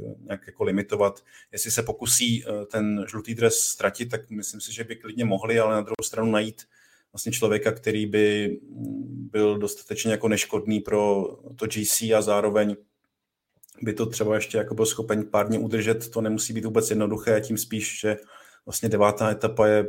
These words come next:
Puy de Dôme, že jo, ten, eh, slavný kopec, prudké stoupání, tam si myslím, že, eh, to bude hodně, hodně těžké a, eh, najít někoho, kdo by to byl schopen třeba udržet ještě, ještě vlastně po té deváté etapě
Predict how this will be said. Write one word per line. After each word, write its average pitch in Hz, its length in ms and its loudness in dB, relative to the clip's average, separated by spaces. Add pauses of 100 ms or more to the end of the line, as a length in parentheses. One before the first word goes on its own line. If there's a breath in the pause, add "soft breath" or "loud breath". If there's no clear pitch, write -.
(300)
Puy 117 100 -4
de 113 120 6
Dôme, 104 220 4
že 117 120 0
jo, 110 120 2
ten, 107 300 -2
eh, 101 280 -4
slavný 107 320 -2
kopec, - 600 0 (100)
prudké 107 320 0
stoupání, 107 640 2
tam 104 360 -2
si - 180 -6
myslím, 104 400 -2
že, 104 180 -2 (1300 soft breath)
eh, - 20 2
to 117 120 0
bude 113 180 4
hodně, 113 280 6
hodně 113 240 2
těžké 117 540 4
a, 110 460 -2
eh, 107 680 -6 (340)
najít 110 340 0
někoho, 110 360 2
kdo 107 120 -6
by 101 100 -14
to 113 100 -14
byl 110 120 -6
schopen 110 420 -4
třeba 110 240 -2
udržet 107 440 0
ještě, 107 460 -4
ještě - 280 -8
vlastně 101 260 -6
po 104 100 -8
té 107 160 -2
deváté 104 420 2
etapě 104 540 -4